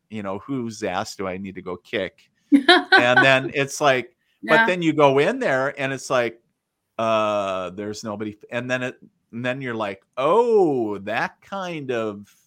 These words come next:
Speaker 1: visitor."
Speaker 2: Yeah.
Speaker 1: And it's like, then you're like, "So what do you do?" Like, then it brings up the other question, like, okay, you can respond to a physical threat or something physical, but now what?
Speaker 2: Yeah.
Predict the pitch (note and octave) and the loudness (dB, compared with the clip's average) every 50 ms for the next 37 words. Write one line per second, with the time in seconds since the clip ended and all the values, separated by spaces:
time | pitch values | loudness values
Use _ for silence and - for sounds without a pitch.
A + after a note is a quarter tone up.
0 | _ - A2 A2 A2+ A2 G#2 - G#2 F#2 F#2 F2 D2+ C#2 - F#3 F#3 F#3+ F#3+ F#3+ | _ -14 -8 -6 -6 -6 -6 -8 -10 -10 -10 -10 -10 -10 -12 -10 -8 -6 -4 -2
1 | F#3 F3+ F3 E3+ - _ _ _ _ _ _ _ _ - A#2+ B2+ B2+ B2+ B2+ B2+ | 0 0 -2 -4 -8 _ _ _ _ _ _ _ _ -6 -4 -2 -2 -2 -4 -6
2 | - - - B2 A#2 A2+ A2 G#2+ - _ _ - A#2 A#2 C3 C#3+ E3+ G#3 G3+ E3 | -6 -4 0 0 2 2 0 -4 -8 _ _ -10 -6 -2 -2 0 0 -2 -4 -4
3 | C3+ B2 A#2 A2 G2+ G2+ - _ - - - - A#2+ A#2 A2+ A2+ A2+ A2 A2+ A2+ | -4 -2 -2 -2 -2 -4 -8 _ -16 -10 -6 -4 -4 -2 0 0 0 0 0 -2
4 | A2+ A#2 A2 G#2 A2 A#2 A#2+ A#2+ G3 F#3 - - _ _ _ _ A2 A2 G#2+ G2 | -4 -6 -6 -4 -4 -4 -4 -4 -4 -8 -12 -18 _ _ _ _ -6 -4 -4 -4
5 | F#2+ - _ - A2 G#2+ A2+ C#3+ D#3 - - A#2 G#2+ G#2+ - - G#2 G2+ _ A#2+ | -6 -10 _ -6 -6 -4 -4 -4 -6 -6 -6 -8 -8 -6 -6 -8 -8 -8 _ -6
6 | A#2+ B2 D3 F#3 F3 - - G2+ F#2 - G#2 F#2 G2 F2+ F2 E2+ _ _ _ _ | -4 -4 -4 -4 -6 -8 -8 -8 -8 -10 -12 -12 -10 -10 -12 -12 _ _ _ _
7 | _ _ _ _ _ - A#2+ A#2+ - B2 A2 A2 B2+ D#3 D#3 - D3+ C3 A#2+ A#2 | _ _ _ _ _ -8 -6 -4 -4 -4 -2 -2 -4 -6 -4 -6 -6 -6 -8 -10
8 | - - - - A#2 A2+ B2+ D#3 D#3+ D3 C#3+ A#2 G2+ G2+ - _ - C3+ C#3 - | -10 -12 -10 -6 -4 -4 -4 -4 -6 -6 -6 -6 -6 -6 -8 _ -6 -6 -6 -6
9 | D#3 C#3 - - G#2+ - - - F#2+ F2+ D2 D2 F2+ - _ - G2 F#2+ - _ | -8 -8 -8 -8 -8 -8 -10 -14 -14 -12 -12 -12 -14 -14 _ -12 -12 -12 -12 _
10 | _ _ _ _ - - - - A2+ A2+ - A#2 G2+ F#2 - - C#3+ F#3 G3+ - | _ _ _ _ -18 -12 -10 -10 -10 -8 -10 -12 -12 -12 -10 -8 -6 -6 -6 -8
11 | F#3+ F3 - - F2 E2+ F2+ - _ _ _ _ _ _ _ _ - _ _ _ | -12 -12 -10 -8 -8 -8 -8 -10 _ _ _ _ _ _ _ _ -20 _ _ _
12 | _ _ - C3+ B2 - B2+ B2 B2+ C3+ C#3 B2+ G2+ F2+ C#2+ C#2 - _ - - | _ _ -8 -8 -8 -4 -2 0 2 2 0 0 -2 -6 -10 -14 -20 _ -20 -20
13 | _ _ _ _ _ _ _ _ _ _ - F#3+ F3+ E3 D#3 | _ _ _ _ _ _ _ _ _ _ -16 -12 -12 -12 -12